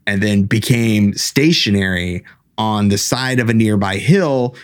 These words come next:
which he said was probably about a half a mile from where he was seated in that tree.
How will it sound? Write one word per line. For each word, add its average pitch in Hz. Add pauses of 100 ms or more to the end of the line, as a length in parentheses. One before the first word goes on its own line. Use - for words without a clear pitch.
(100)
which 117
he 135
said 131
was 123
probably 139
about 123
a 107
half 110
a -
mile 101
from 98
where 104
he 107
was 98
seated 95
in 90
that 82
tree. -